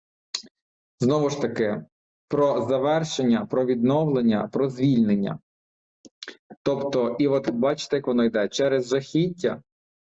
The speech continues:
але час жахіття спливає. Ну, це просто така колода, яка про це говорить. І от через жахіття, через жертви йде завершення, відновлення і свобода. Три слова.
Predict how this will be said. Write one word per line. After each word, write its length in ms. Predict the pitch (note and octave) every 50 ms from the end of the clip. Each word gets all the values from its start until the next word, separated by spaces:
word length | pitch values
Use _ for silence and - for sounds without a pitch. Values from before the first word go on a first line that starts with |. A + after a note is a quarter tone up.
| _ _ _ _ _
але 320 | - A#2 A#2+ A#2+ A#2 A#2 A#2
час 360 | - D3+ D#3 E3 F3 E3 - - - -
жахіття 680 | A#2 G#2+ B2+ C3+ C3+ - - C3 B2 A#2 - - A#2 G#2
спливає. 760 | - - - _ - B2+ C#3 C3+ C#3 B2 G#2+ F#2+ F#2+ F#2+ - - _ D3+
Ну, 160 | D3+ C3+ -
це 140 | - C#3 C3+
просто 320 | C#3+ D3 C#3+ D3 D3+ C3
така 180 | - - C#3 B2+
колода, 320 | - - C3+ D3 C#3+ C3+
яка 200 | B2+ A#2+ B2+ A#2+
про 140 | - A#2 A2+
це 180 | A2+ - B2
говорить. 540 | B2 B2+ B2 A#2 A#2 G#2+ G2+ G2+ G2 - - _
І 160 | B2+ B2 B2
от 280 | A#2 A2+ A2 A2 - _
через 320 | - - B2+ B2+ C3+ C3 -
жахіття, 440 | C#3 C3+ - - C#3+ C3+ - A#2+
через 360 | A#2 - B2 A2+ A2+ A2 A2+ A2
жертви 540 | C3 C#3 D3 D#3+ D#3+ D#3 - A#2 G#2 - - _ _ _ _ _ _
йде 540 | A2+ A2+ A2+ B2+ A#2+ A2+ G#2 G#2 - - - _ -
завершення, 880 | A2 A2 C3 A#2+ A2+ B2 C3 D3 D#3+ D#3 - - E3 D#3+ E3 E3 F3 -
відновлення 760 | A2 A#2 A#2 A2+ A#2 A#2+ B2 C3 C#3 C#3+ D3 D3 C#3+ C#3+ C#3
і 140 | A#2+ B2 B2
свобода. 600 | - - _ B2+ A#2+ A2+ A2 F#2+ F#2+ - - -
Три 200 | - - - B2
слова. 440 | B2 - - A2 G2+ G2+ G2+ F#2